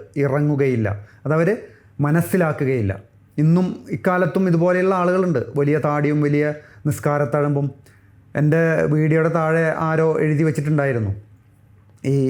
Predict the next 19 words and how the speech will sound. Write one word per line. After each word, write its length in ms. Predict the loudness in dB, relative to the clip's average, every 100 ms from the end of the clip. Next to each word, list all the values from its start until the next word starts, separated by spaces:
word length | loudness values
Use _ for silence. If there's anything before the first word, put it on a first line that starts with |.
| -2 -4
പെട്രോൾ 340 | -4 0 0 2
പമ്പിലൊക്കെ 520 | 2 2 2 0 0 0 -2 -4 -2
ഇതുപോലെയുള്ള 480 | 0 2 2 0 0 0
ആളുകൾ, 280 | 2 2 0 -2 -2
അവർ 100 | 0 0 0
ഇന്ധനം 280 | 0 2 0 0
നിറക്കാൻ 340 | 0 -2 0 0
വേണ്ടി 200 | 0 -2 -4 -12 -20 -20 _ -2
വരും. 260 | 2 2 0 -6 -16 _ _ 0
വരുമ്പോൾ 240 | 2 2
അവരുടെ 200 | 2 0 0
കാറിൽ 340 | 0 0 2 2 0 -2 -2
ഉറക്കെ 380 | -2 -2 -2 -2 -4 -12 -12 -4
ഖുർആൻ 300 | -2 0 -2 0 0
ഓത്ത് 320 | 0 0 -2 -4 -8 -20 -4 -4
വച്ചിട്ടുണ്ടാകും. 680 | 0 0 2 0 0 0 -2 -4 -18 -14
പക്ഷെ 160 | -4 -2
അവിടെയുള്ള 380 | 0 2 2 2 2
ജീവനക്കാരോട് 800 | 2 2 0 0 0 2 2